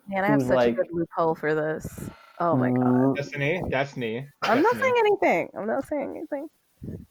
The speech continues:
Speaker 2: I want a character who's, like, really rich, who's, like, a wealthy video game character.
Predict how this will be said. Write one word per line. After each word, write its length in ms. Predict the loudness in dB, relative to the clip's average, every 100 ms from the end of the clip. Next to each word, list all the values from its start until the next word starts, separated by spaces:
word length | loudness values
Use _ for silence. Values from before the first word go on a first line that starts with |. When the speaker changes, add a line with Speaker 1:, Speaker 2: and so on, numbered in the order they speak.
| _ _ -20 -20 -4
Speaker 2:
I 60 | 2
want 200 | 4 2
a 40 |
character 340 | 2 0 2 2
who's, 160 | 2
like, 180 | 2 0 0
really 380 | 2 4 4 2
rich, 760 | 2 0 2 0 -2 -10 -10 _ _ _ _
who's, 280 | 0 2
like, 140 | 2 2
a 100 | 0
wealthy 540 | 4 4 4 2 -2
video 280 | 0 -2 -2
game 240 | -2 -4 -4
character. 600 | -4 -4 -4 -6 -6